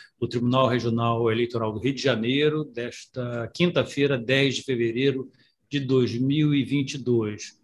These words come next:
Cumprimento os eminentes desembargadores e desembargadoras que compõem este colegiado. Cumprimento igualmente a doutora Procuradora Regional Eleitoral, doutora Neide de Oliveira.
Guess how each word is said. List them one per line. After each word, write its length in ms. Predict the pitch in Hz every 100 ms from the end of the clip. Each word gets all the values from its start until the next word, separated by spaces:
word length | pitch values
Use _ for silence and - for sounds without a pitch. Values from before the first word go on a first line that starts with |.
| _ _
Cumprimento 600 | 147 143 135 123 139 123
os 140 | 120 120
eminentes 640 | 120 113 120 131 - 113
desembargadores 960 | - 113 110 110 107 110 123 127 117 113
e 60 |
desembargadoras 600 | 110 107 107 107 123 113
que 140 | - -
compõem 560 | 113 - 120 120 104 - - - _
este 340 | 123 123 - -
colegiado. 760 | 110 107 110 120 139 135 127
Cumprimento 480 | 131 107 117 120 120
igualmente 600 | 120 110 123 123 - - -
a 100 | 123
doutora 560 | 120 120 127 123 120
Procuradora 640 | 117 120 - 117 117 123
Regional 400 | 117 110 110 110
Eleitoral, 640 | 110 113 107 104 123 123 120 _ _ _ _
doutora 280 | 113 113 107
Neide 240 | 117 113
de 80 | 107
Oliveira. 760 | 104 90 127 143 151 156 151